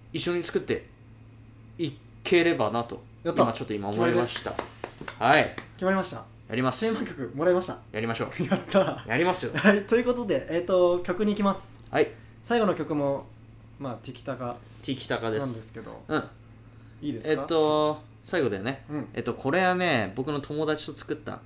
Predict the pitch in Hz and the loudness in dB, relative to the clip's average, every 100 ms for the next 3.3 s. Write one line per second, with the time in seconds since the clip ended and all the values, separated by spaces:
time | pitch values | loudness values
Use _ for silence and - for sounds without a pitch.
0 | - 127 110 113 127 127 127 113 123 120 | -6 -2 -2 0 0 -2 -6 -6 -6 -6
1 | 120 113 - 147 143 113 101 113 110 98 | -8 -12 -12 -8 -6 -6 -8 -8 -8 -10
2 | - 101 104 113 113 131 139 139 147 143 | -10 -10 -10 -6 -2 0 0 -2 -4 -2
3 | 120 95 110 | -2 -4 -10